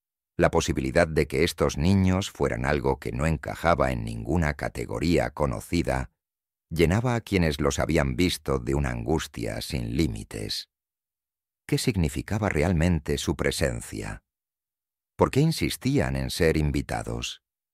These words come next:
¿Qué ocurriría si alguien aceptara y cruzara el umbral? Para muchos, la única certeza era que estos niños traían consigo algo inhumano y amenazador.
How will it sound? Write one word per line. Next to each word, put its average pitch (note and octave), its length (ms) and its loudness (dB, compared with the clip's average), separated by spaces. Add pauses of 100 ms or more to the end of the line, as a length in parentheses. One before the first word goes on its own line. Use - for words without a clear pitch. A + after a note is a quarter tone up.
(380)
¿Qué C#3 160 0
ocurriría D#2 680 2
si C2+ 240 -2
alguien G#2+ 300 0
aceptara E2 640 -2
y C2+ 140 -4
cruzara B1 600 -2
el A1 120 -6
umbral? A1 640 -4 (1160)
Para C#2+ 180 0
muchos, E2 560 0 (440)
la D2+ 140 2
única E2 300 2
certeza D#2 520 0
era D2 180 2
que C#2+ 180 0
estos C#2 320 -2
niños C#2+ 480 0
traían D2+ 360 0
consigo B1 540 -2
algo C#2+ 180 2
inhumano B1 560 0
y C2 140 -2
amenazador. B1 880 -4